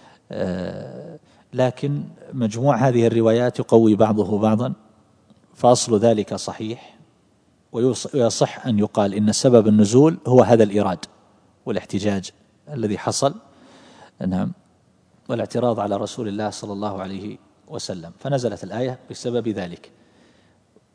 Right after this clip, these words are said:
وإن كانت آحاد هذه الروايات قد لا تصح، وإنما تعتضد بغيرها. آه، ال-، الكلام الذي ذكره الحافظ ابن كثير رحمه الله هنا في الرد عليهم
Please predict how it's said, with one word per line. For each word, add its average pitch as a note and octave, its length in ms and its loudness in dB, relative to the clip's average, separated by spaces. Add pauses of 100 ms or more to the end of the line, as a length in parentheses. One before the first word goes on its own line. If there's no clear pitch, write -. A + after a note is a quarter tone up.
(260)
وإن D#3+ 240 2
كانت B2+ 320 4
آحاد G#2 400 -4
هذه G#2 220 -4
الروايات G2+ 500 -6 (1500)
قد G#2 160 -4 (680)
لا A2 140 -2
تصح، - 560 -14 (800)
وإنما G#2+ 840 0
تعتضد A#2 500 -4
بغيرها. F#2 540 -8 (840)
آه، G#2 580 -8
ال-، A#2+ 380 -8
الكلام F3 360 2
الذي E3+ 240 2
ذكره B2+ 340 2
الحافظ A#2 400 0
ابن G2 140 2
كثير F#2+ 340 -8
رحمه G2 320 -4
الله F#2 240 -6
هنا G2+ 120 0
في - 100 -12
الرد G#2+ 380 -2 (180)
عليهم G#2 500 -4